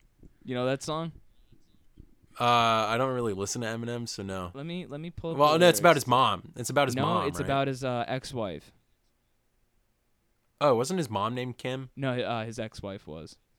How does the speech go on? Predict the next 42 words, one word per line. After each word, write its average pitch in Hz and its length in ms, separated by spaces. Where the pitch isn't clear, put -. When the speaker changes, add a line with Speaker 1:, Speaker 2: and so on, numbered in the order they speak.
Speaker 2:
Oh. 117 220
Speaker 1:
Um, 104 420
uh, 107 320
here 156 140
are 190 40
the 190 120
lyrics 147 340
to 127 100
Kim 117 300
by 104 120
Eminem. 87 420
"Aw, 117 240
look 104 260
at 160 80
daddy's 113 320
baby 110 300
girl. 101 340
That's - 240
daddy's 139 320
baby, 95 420
little 131 200
sleepyhead. 107 640
Yesterday 139 420
I 98 60
changed 120 320
your 107 80
diaper, 101 460
wiped 117 280
you 120 120
and 104 100
powdered 117 380
you. 55 220
How'd 190 180
you 165 60
get 95 160
so 120 120
big?" 120 200
Speaker 2:
This 120 80
is 135 60
about 127 180
his 113 100
ex-wife? 113 580